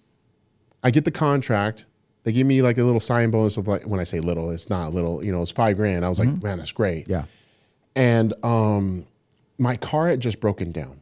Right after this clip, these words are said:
Speaker 1: I was driving a nineteen ninety Acura Integra G S, right?
Speaker 2: Right.
Speaker 1: And it got trapped in a flood in Denver.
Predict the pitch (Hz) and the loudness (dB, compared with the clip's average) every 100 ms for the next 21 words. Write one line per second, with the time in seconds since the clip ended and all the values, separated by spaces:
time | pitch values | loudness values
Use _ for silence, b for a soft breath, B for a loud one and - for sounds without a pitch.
0 | - 107 98 113 107 95 107 127 139 123 | -2 -2 2 2 2 2 0 0 0 0
1 | 117 117 107 107 107 98 95 95 _ 117 | 2 0 -2 -4 -2 0 0 -4 _ -6
2 | 98 - 92 92 82 87 85 76 - 80 | -4 -4 -4 -4 -6 -4 -4 -4 -14 -14
3 | 80 90 - 85 80 - b b b _ | -10 -10 -6 -4 -4 -6 b b b _
4 | 110 104 101 101 - _ _ - 123 127 | -2 0 2 0 -2 _ _ -6 -6 -2
5 | 104 90 - 104 123 107 78 73 107 120 | -4 -4 -8 -4 -2 -2 -4 -4 -4 -4
6 | - | -6